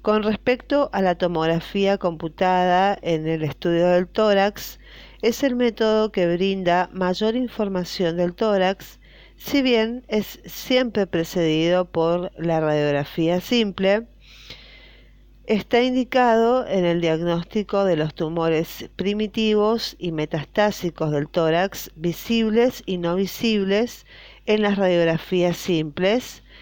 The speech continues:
en el estudio de las enfermedades pulmonares difusas,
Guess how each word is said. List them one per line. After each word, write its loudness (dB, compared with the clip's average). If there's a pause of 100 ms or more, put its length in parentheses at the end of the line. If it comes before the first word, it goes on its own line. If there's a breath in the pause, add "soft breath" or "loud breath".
(340 loud breath)
en 2
el 2
estudio 2
de 4
las -2
enfermedades 2
pulmonares -2
difusas, -2